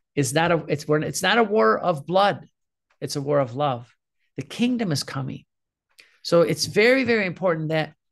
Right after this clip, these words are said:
we don't have a lack of confidence in Jesus. Um, that, that stops the divine will. It's the tr-, total trust, total confidence in God. Total, co-, he's our Lord, our Savior, our Master, our King.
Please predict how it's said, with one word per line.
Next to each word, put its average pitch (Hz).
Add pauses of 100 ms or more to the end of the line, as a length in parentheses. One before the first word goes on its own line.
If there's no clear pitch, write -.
(140)
we 156
don't 185
have 175
a 160
lack 156
of 143
confidence 147
in 123
Jesus. 123 (360)
Um, 120 (1300)
that, 170
that 175
stops 156
the 151
divine 123
will. 107 (380)
It's -
the -
tr-, -
total 214
trust, -
total 226
confidence 131
in 127
God. 123 (380)
Total, 214
co-, - (480)
he's 226
our 202
Lord, 202
our 190
Savior, 180
our 160
Master, 170
our 151
King. 143